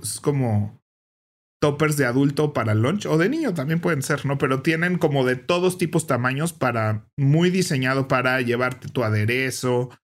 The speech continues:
muy diseñado para llevar como el sándwich y la colación y demás. O sea, como que están pensados para llevar diferentes cosas de lunch.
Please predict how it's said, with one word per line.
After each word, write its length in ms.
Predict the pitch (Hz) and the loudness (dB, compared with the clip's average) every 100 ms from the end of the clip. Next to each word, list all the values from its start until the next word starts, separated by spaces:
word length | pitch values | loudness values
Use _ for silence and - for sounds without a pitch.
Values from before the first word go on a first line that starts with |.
| _ _ - | _ _ -4
muy 200 | 120 143 | 0 2
diseñado 640 | 147 147 123 127 127 127 | 2 0 0 0 -2 -2
para 200 | 127 113 | -2 -2
llevar 340 | 113 117 117 110 | 0 0 -2 -2
como 400 | 117 117 107 110 - - | -2 0 0 -2 -8 -4
el 160 | 117 | -2
sándwich 520 | 110 135 135 135 131 110 | 0 -2 0 -2 -2 -2
y 20 | |
la 160 | 104 | -2
colación 840 | 107 110 - - 131 123 123 127 120 | -2 -6 -6 -2 0 0 0 -2 -2
y 60 | |
demás. 480 | 107 107 127 135 135 | -2 0 0 -2 -4
O 20 | |
sea, 220 | 127 127 | -4 -4
como 260 | 127 123 117 | -4 -4 -4
que 300 | 123 110 107 - _ _ | -2 -2 -2 -8 _ _
están 340 | 143 - 196 202 | -6 0 0 2
pensados 460 | 185 156 156 160 | 0 0 0 -2
para 220 | 156 127 117 | -2 -2 0
llevar 320 | 113 120 135 | 0 0 0
diferentes 580 | 135 127 110 117 120 - | -2 0 -2 -2 -4 -4
cosas 400 | 120 110 107 107 | -4 -2 -2 0
de 120 | 107 | 0
lunch. 540 | 107 98 - - - | 0 -2 -6 -12 -14